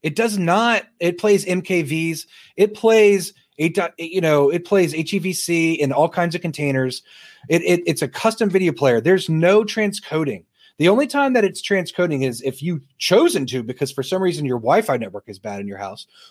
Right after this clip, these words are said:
or you're remote and you're saving data. But even remote, you can use original quality,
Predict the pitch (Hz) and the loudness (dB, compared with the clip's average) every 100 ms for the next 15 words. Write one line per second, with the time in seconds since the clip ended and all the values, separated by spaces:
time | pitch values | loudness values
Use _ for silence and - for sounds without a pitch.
0 | - 208 269 190 175 170 160 160 202 185 | 2 4 4 4 2 2 2 4 4 2
1 | 143 165 139 120 127 160 98 _ _ - | -8 -6 -6 -4 -4 -4 -8 _ _ -4
2 | 170 220 254 233 170 160 151 185 294 127 | -2 0 0 0 0 0 2 2 2 0
3 | - _ _ - 214 226 180 151 185 139 | -6 _ _ 0 0 2 -2 0 -2 0
4 | 135 127 101 - 131 165 95 _ | 0 -2 -14 -8 -6 -6 -10 _